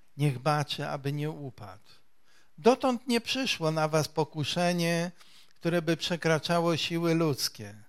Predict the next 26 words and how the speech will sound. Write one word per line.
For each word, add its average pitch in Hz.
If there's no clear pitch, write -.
Lecz 143
Bóg 160
jest 143
wierny 147
i 175
nie 170
dopuści, 175
abyście 143
byli 156
kuszeni 165
ponad 165
siły 151
ludzkie, 123
ponad 170
siły 180
wasze, 127
ale 165
z -
pokuszeniem 156
da 160
i 202
wyjście, 143
abyście 135
je 147
mogli 139
znieść. 123